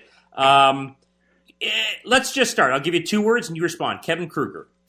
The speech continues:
Speaker 1: Uh, I, I, you know what? I, I don't know how to feel. I mean, 'cause on one half of me, as an alum, and, you know, I'm taking off my, my, uh, objective journalist hat here, right? Just being an alum. And, and, and I, I, I do like the fact that it, quote unquote, stays in the family. And this is a guy who,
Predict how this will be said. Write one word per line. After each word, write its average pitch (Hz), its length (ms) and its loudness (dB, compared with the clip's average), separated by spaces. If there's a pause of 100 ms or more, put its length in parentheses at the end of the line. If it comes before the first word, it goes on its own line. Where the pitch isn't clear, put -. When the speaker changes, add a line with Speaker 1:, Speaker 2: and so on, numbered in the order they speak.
(1080)
Speaker 1:
Uh, - 100 0
I, 117 540 4
I, 113 360 0
you 107 80 0
know 110 140 4
what? 113 180 4
I, 107 200 0
I 107 120 4
don't 123 160 4
know 107 100 2
how 98 140 2
to 95 80 -2
feel. 76 320 -4 (100)
I 85 120 0
mean, 90 220 2
'cause 90 140 2
on 90 160 4
one 101 160 2
half 110 320 0
of 95 80 -2
me, 90 380 2
as 85 240 0
an 123 240 4
alum, 110 440 2
and, 92 140 -10
you 95 120 -2
know, 90 60 2
I'm 92 120 0
taking 113 240 2
off 107 160 2
my, 107 160 2
my, 101 400 2
uh, 92 480 2
objective 107 420 2
journalist 101 360 2
hat 82 160 0
here, 87 120 0
right? 92 240 2
Just 101 180 0
being 104 200 2
an 101 80 0
alum. 87 340 0
And, 113 160 -2
and, 135 140 2
and 135 200 2
I, 131 200 2
I, 147 240 2
I 135 80 4
do 160 240 2
like 143 300 4
the 120 80 -2
fact 123 340 2
that 113 100 2
it, 107 140 -2
quote 117 180 4
unquote, 107 460 2
stays 101 240 4
in 95 100 2
the 90 80 4
family. 82 440 2
And 82 100 0
this 98 100 0
is 98 100 2
a 98 60 6
guy 95 300 4
who, 92 260 2